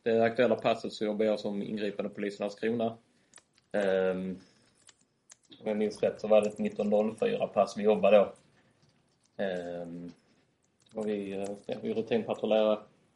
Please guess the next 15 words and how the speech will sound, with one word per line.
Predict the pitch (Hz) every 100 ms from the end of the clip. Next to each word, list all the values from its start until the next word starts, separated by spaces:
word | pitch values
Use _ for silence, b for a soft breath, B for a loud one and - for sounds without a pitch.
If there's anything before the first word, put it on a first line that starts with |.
| _ - _ _ _ _ _ _ _ -
Eh, | 117 117 117 117
vi |
får | 123 127
larmet | 127 110 117 117 - -
och, | 120 113 - 117
eh, | 113 120 113
då |
är | 120 117
det | 113 110 113 110
från | 113 110
R | 110 120
L | 110
C | - 107
att, | 104 104 - -
eh, | 113 113 113